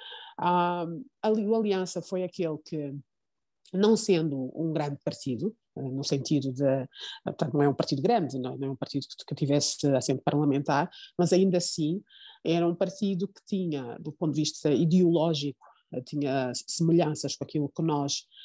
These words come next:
defendíamos e, por outro lado, tinha um potencial que eu considerava gigante, crescimento, e já, já lá estava, estava à disposição, e na altura até me foi, de certa forma, prometido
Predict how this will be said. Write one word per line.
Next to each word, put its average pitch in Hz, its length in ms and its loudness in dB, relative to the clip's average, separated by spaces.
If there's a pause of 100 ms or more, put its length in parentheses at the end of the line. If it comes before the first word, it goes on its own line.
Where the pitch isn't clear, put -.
(120)
defendíamos 156 800 2 (300)
e, 185 80 6
por 190 160 4
outro 196 160 4
lado, 214 180 4
tinha 226 120 0
um 220 80 0
potencial 190 1120 -4 (540)
que 175 80 -2
eu 147 140 0
considerava 156 760 -2
gigante, 208 520 -2
crescimento, 208 640 -6 (240)
e 247 60 2
já, 262 140 2
já 226 240 0
lá 254 120 2
estava, 277 360 -4
estava 143 220 -8
à - 20 -6
disposição, 233 520 -4
e 226 60 0
na 143 60 -2
altura 143 240 -4
até 160 200 0
me 214 140 0
foi, 151 280 0
de - 380 -16
certa 165 200 2
forma, 180 280 4
prometido 202 720 4